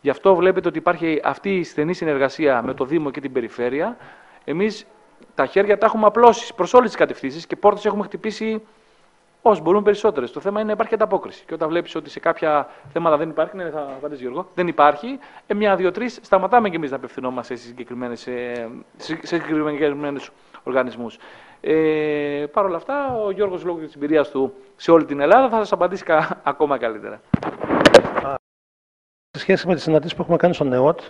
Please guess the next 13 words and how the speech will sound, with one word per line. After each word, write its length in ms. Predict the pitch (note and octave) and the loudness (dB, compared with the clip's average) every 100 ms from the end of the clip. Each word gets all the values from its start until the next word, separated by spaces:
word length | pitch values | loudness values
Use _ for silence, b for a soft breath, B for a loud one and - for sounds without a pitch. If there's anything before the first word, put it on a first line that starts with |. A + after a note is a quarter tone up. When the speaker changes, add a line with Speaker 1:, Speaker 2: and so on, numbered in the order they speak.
| - - | -20 -4
Speaker 2:
οι 120 | D3 | 2
οποίοι 400 | C#3 F3 F#3 F3+ | 2 2 2 2
αυτό 280 | F3 B2 - | 0 -2 2
ακριβώς 260 | F#3+ D#3+ D#3+ | 2 2 -2
που 60 | |
περιγράψαμε 420 | - D3 D#3+ E3 D3+ | 4 6 6 4 -2
με 60 | |
την 140 | B2+ B2+ | -2 -2
Τουρκία, 640 | B2+ A2+ D3+ F3+ A#3 G3 | -4 -4 -2 0 0 -2
τους 180 | - D3 | -10 -4
το 160 | E3 D3+ | 2 4
παρουσιάσαμε 520 | D3+ D3 F#3+ F#3 F#3 | 4 2 -2 0 -2
πέρυσι. 560 | - D3 B2 - A3+ | 4 6 4 -2 -6